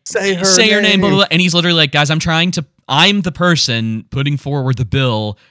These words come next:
Speaker 2: to make no-knock warrants illegal. What are you doing?"
Speaker 1: That's literally named the Breonna Taylor,
Speaker 2: Yeah.
Speaker 1: like, Justice Act or
Speaker 2: Yeah,
Speaker 1: something.
Speaker 2: yeah, yeah. So, st-, dude,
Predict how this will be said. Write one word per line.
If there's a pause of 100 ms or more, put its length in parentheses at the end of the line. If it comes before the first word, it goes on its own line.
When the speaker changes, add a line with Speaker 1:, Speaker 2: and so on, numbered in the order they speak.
(260)
Speaker 2:
to
make
no-knock
warrants
illegal. (240)
What
are
you
doing?" (440)
Speaker 1:
That's
literally
named (220)
the
Breonna
Taylor,
Speaker 2:
Yeah.
Speaker 1:
like,
Justice
Act
or
Speaker 2:
Yeah,
Speaker 1:
something.
Speaker 2:
yeah,
yeah. (320)
So,
st-,
dude,